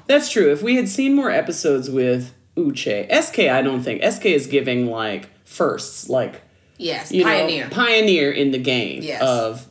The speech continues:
Speaker 1: Demon Man life. But Uche came, he perfected what, you know, and built upon what had gone before.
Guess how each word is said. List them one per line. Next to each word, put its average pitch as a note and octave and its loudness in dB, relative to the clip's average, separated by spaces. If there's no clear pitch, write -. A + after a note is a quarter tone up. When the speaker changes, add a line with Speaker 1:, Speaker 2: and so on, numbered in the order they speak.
Speaker 1:
Demon B2+ 0
Man A#2 -2
life. A2+ -8
But B2+ 0
Uche C4 2
came, G#3+ 4
he G#3+ 2
perfected G3 -2
what, F#3 0
you E3 0
know, C#3+ -2
and D#3 -2
built G3 0
upon F3 -2
what D#3+ 2
had D3 2
gone D3+ -2
before. C3 -2